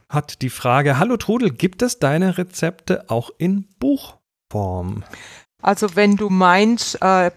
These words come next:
Speaker 2: Printbuch, also ein gedrucktes Buch, muss ich dich leider enttäuschen, das gibt es nicht mehr. Ich hatte Bücher gemacht, aber die sind dann einfach nach zehn, zwölf Jahren werden die aus dem Handel genommen,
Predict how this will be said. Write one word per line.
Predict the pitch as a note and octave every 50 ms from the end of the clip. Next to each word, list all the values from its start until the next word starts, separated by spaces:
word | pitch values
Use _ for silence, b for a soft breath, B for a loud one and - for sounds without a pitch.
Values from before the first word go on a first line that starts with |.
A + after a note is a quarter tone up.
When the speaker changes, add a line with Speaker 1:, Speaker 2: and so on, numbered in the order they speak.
| _
Speaker 2:
Printbuch, | - - - G#3+ A#3 B3 D4 D#4+ - _ - - - - - - _ - - A#3+ B3+ C4+ C4+ -
also | - - G3 F#3+ G3 G#3
ein | G3
gedrucktes | F#3+ G3+ - F3 G#3+ - - - G#3+ - -
Buch, | - G#3+ G#3+ G#3+ - -
muss | G#3 G#3+ -
ich | G#3 -
dich | - G3+ - -
leider | E3 D#3+ E3+ F#3+ G3+
enttäuschen, | E3 F#3 F3+ - F#3 D#3 C#3+ E3+ F#3+ - - F#3
das | F3 F3 - - -
gibt | - G3+ - _ - -
es | - F3+ - - -
nicht | E3 E3 F3 F3+ - - - - -
mehr. | E3+ E3 D#3 D3+ - B B B B B B B
Ich | B F#3 - - -
hatte | F3+ F#3+ F#3+ - A3+ A3
Bücher | - G3+ G3+ F#3+ - G#3 F#3
gemacht, | - F3+ F3 E3 F3 G3+ - - -
aber | F3 F3+ F3+ F3+
die | - F#3
sind | - - G3+ F#3+ F#3
dann | G3+ F#3 E3+
einfach | - D#3 E3+ F#3 - F#3 F3 -
nach | F#3 E3+ E3+ -
zehn, | - - - F3 F3+ F#3+ F#3
zwölf | - - F#3 F3+ F3 - -
Jahren | F3+ D#3+ D#3 D#3+ F3 F#3+ F#3
werden | F3+ E3+ E3+ F3+ F3+
die | F3 F3 D3
aus | E3 F3 -
dem | F3+ E3+
Handel | E3+ D#3 E3+ - F#3+ F3+
genommen, | - G3 F#3 F3+ F3 F3 F3+ F3